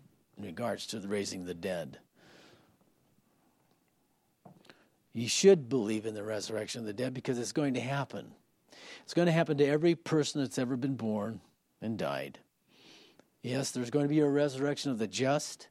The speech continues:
and the unjust, the believer and the unbeliever. They're not going to happen at the same time, according to the scriptures, but they are going to happen.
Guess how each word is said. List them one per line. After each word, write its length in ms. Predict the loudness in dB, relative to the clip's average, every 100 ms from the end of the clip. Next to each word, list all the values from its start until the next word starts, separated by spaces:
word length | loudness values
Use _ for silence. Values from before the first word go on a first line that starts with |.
| _ _ -20 -12
and 160 | -2 2
the 100 | 2
unjust, 680 | 2 -2 -4 -6 -8 -10 -14 -20 -8
the 140 | 0
believer 560 | 6 8 8 4 0 -6 _ -20 -20 _
and 160 | -2 4
the 120 | 4
unbeliever. 640 | 4 2 2 0 -4 -10 -14 _ -8
They're 100 | -2
not 180 | -2 0
going 160 | 0
to 160 | -2 -4
happen 340 | -4 -4 -2 -4
at 80 | -4
the 80 |
same 280 | -4 -2 -2
time, 460 | -2 -2 -2 -2 -6
according 460 | -10 -6 -2 -2
to 80 | -2
the 80 | -6
scriptures, 460 | -8 -8 -6 -6 -4
but 180 | -4
they 100 | 0
are 140 | 0 0
going 240 | -2 -2
to 60 | -2
happen. 500 | -2 -4 -6 -10